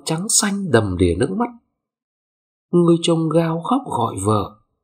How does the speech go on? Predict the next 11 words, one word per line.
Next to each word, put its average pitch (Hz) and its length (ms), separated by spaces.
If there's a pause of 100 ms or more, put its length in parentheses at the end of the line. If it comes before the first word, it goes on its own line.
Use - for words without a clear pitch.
(260)
đưa 160 320
hai 160 180
tay 160 300
cố 160 220
níu 175 360
lấy 180 340 (380)
tay 156 300
vợ 90 280 (340)
mà 165 160
không 190 280
được. 107 180